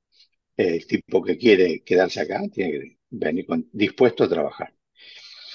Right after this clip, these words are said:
Porque también he escuchado comentarios como eso, "Che, no, no, sí, pero acá hay que trabajar mucho, qué sé yo, me, te exigen".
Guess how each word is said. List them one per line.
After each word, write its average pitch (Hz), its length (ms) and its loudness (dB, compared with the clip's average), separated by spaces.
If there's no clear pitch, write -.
Porque 87 680 2
también 107 400 4
he 123 120 4
escuchado 90 840 0
comentarios 87 680 -4
como 76 280 -8
eso, 78 240 -6
"Che, 95 180 -2
no, 104 320 2
no, 78 240 -4
sí, - 160 -8
pero 78 180 -10
acá 98 180 2
hay 90 120 2
que - 140 -10
trabajar 76 460 -4
mucho, 98 460 -2
qué 80 120 -10
sé 98 120 -6
yo, 98 260 0
me, 67 180 -14
te - 240 -16
exigen". - 500 -4